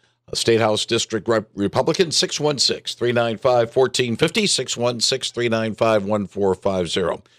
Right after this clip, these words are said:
We've gotten thoughts from some of the elected leaders. We've had, uh, uh, since the governor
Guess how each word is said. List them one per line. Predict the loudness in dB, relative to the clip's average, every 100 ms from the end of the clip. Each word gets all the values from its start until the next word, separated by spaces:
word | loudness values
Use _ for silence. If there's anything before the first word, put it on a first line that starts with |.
| _ -16 0
We've | 2
gotten | 4 2 0 0
thoughts | 2 2 -4
from | -8 -4
some | 0 0 2 0 0 -2 -2
of | -4 -2
the | 0
elected | 2 2 -2 -2 -4 -6 -10
leaders. | -2 -2 0 0 -2
We've | -2 0
had, | 2 2 0 0
uh, | 2 0 _ _ _ _ -8
uh, | -4 -4 _ _ _ _ _ _ _ -10
since | -4 0 0 0 -2 -2 -2 -6 -12 _ _ _ _ _ _ -6
the | 0 0 2
governor | 2 2 0 0